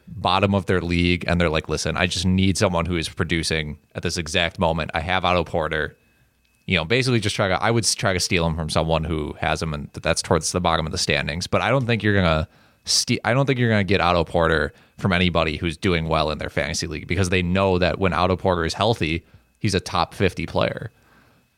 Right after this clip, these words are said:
And on this Bulls team, they're so thin and so bad that they need him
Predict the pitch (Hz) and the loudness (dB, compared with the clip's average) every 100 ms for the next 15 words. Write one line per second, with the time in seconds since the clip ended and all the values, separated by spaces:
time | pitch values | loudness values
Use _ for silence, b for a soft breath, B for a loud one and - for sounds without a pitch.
0 | b _ - 85 87 85 85 82 82 _ | b _ -4 0 2 0 0 -4 -6 _
1 | _ _ _ _ _ _ _ - 117 104 | _ _ _ _ _ _ _ 0 2 2
2 | 87 104 127 131 - 87 87 90 82 - | 2 2 2 0 2 2 4 2 0 2
3 | 120 127 - - 120 85 78 82 _ 87 | 2 0 -2 0 0 0 -2 -6 _ -6
4 | 82 - - 139 123 123 78 - - b | -4 -2 2 2 2 2 0 -2 -10 b
5 | b b b b - 98 104 92 98 123 | b b b b -2 0 2 4 4 4
6 | 107 92 78 76 | 4 2 2 0